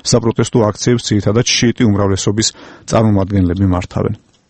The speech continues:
ცნობები საქართველოდან. თბილისში ორდღიანი ვიზიტით იმყოფება ეუთოს მორიგე თავმჯდომარე ქვეყნის, ლიტვის საგარეო საქმეთა მინისტრი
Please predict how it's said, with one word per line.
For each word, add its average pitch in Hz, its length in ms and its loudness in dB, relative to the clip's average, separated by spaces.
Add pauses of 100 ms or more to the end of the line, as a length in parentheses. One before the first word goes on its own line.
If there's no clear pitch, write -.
(1000)
ცნობები 143 420 2
საქართველოდან. 127 720 0
თბილისში 117 400 0
ორდღიანი 117 400 2
ვიზიტით 117 400 0
იმყოფება 113 400 0
ეუთოს 113 400 2
მორიგე 117 400 2
თავმჯდომარე 107 560 0
ქვეყნის, 120 400 0
ლიტვის 110 320 0
საგარეო 117 400 2
საქმეთა 104 480 -2
მინისტრი 101 440 0